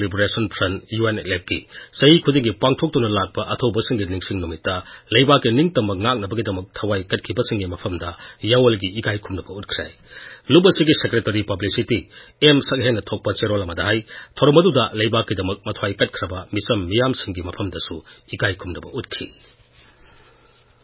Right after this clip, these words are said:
ꯑꯥꯀꯥꯁꯕꯥꯅꯤ ꯏꯝꯐꯥꯜꯒꯤ ꯏ ꯄꯥꯎ ꯀꯥꯡꯕꯨꯅ ꯅꯣꯡꯃꯥꯏꯖꯤꯡ ꯅꯨꯃꯤꯠ ꯈꯨꯗꯤꯡꯒꯤ ꯑꯥꯀꯥꯁꯕꯥꯅꯤ ꯏꯝꯐꯥꯜꯒꯤ ꯃꯤꯗꯤꯌꯝ ꯑꯃꯗꯤ ꯑꯦꯐ ꯑꯦꯝ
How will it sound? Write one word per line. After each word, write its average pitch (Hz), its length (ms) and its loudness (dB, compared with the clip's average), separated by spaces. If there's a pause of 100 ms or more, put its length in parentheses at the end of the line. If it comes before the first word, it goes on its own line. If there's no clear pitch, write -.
(520)
ꯑꯥꯀꯥꯁꯕꯥꯅꯤ 170 580 8 (120)
ꯏꯝꯐꯥꯜꯒꯤ 131 340 4 (140)
ꯏ - 20 6 (100)
ꯄꯥꯎ 107 220 2
ꯀꯥꯡꯕꯨꯅ 131 340 2 (180)
ꯅꯣꯡꯃꯥꯏꯖꯤꯡ 127 380 4
ꯅꯨꯃꯤꯠ 98 200 0
ꯈꯨꯗꯤꯡꯒꯤ 107 320 0 (100)
ꯑꯥꯀꯥꯁꯕꯥꯅꯤ 104 460 -2 (100)
ꯏꯝꯐꯥꯜꯒꯤ 98 380 -4 (160)
ꯃꯤꯗꯤꯌꯝ 113 300 4
ꯑꯃꯗꯤ 95 280 -2 (100)
ꯑꯦꯐ 107 260 -2
ꯑꯦꯝ 92 100 -2